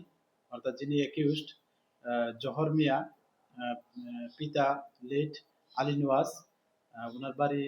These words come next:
আহ, তামসাবাড়ি, সোনামুড়া তামসাবাড়ি। তো যদিও ঘটনার পর থেকে উনি পলাতক ছিলেন, তো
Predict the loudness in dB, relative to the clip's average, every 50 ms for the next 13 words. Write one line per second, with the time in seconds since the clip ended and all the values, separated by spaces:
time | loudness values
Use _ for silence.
0 | -6 -8 -12 -12 -12 -10 -10 -10 -2 -2 -2 -2 0 -2 0 2 2 2 0 -2
1 | -6 -10 -10 -10 -6 -4 -2 -2 -2 0 -2 -4 -4 -4 -6 -4 -4 -4 -6 -8
2 | -14 -18 -20 _ _ _ _ _ _ _ _ -12 -8 -6 -4 -4 -4 -4 -6 -6
3 | -4 -4 -2 -2 -2 -4 -2 -2 -2 -2 -2 -2 -6 -8 -8 -10 -10 -6 -6 -6
4 | -6 -6 -4 -2 0 0 0 -2 -4 -12 -14 -14 -16 -14 -12 -14 -14 -16 _ _
5 | _ _ _ _ _ _ _ -6 -4